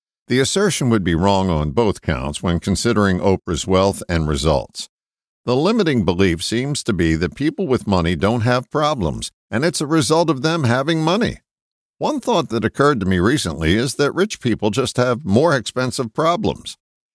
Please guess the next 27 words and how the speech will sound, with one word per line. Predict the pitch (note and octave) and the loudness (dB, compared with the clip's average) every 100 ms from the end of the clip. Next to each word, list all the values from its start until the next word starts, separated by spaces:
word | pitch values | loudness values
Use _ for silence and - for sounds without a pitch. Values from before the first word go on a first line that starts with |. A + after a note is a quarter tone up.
| _ _ _ | _ _ _
It's | C3+ - | -4 -2
my | D3 F#3+ | 0 0
experience | C#3 - A2+ F#2 F2+ F2 - | 0 0 2 4 2 0 -2
that | F2 - | -6 -2
this | A2+ | -4
mindset | - F#2+ G2 F#2 F#2+ E2 | 0 0 0 0 0 0
of | C2+ | 0
money | D2 G#2+ A#2+ | 0 2 2
envy | F2+ F2+ C#2 C2+ | 2 2 0 -2
will | C#2+ D2+ | -2 -4
keep | - C3 - | -2 -4 0
you | B2+ | -2
from | G2 F2 | -2 -4
having | F#2+ G#2+ G2 G#2+ | 0 0 2 2
money. | G#2+ C#3+ E3+ - _ _ _ | 2 2 -2 -6 _ _ _
I've | G#2 E3+ | -6 -2
noticed | B2+ A2+ G2 - | 2 2 2 0
that | G2+ E2+ | -2 0
people | G#2+ D2+ | 0 0
with | D2 D2+ | 0 2
this | A#2 - | 0 2
attitude | F2 C#2+ C#2+ G2 G2 | 0 0 -2 0 2
are | G#2+ | 0
forever | - G#2 A2+ A2+ A#2 | 0 0 2 2 -2
struggling | - G2 F2+ D2 F2+ E2 | 0 0 2 2 0 2
with | E2 D2 | 0 -2
finances. | - D2+ D2 A#1+ A#1 G1+ - - - | -2 -2 -2 -6 -10 -10 -12 -14 -16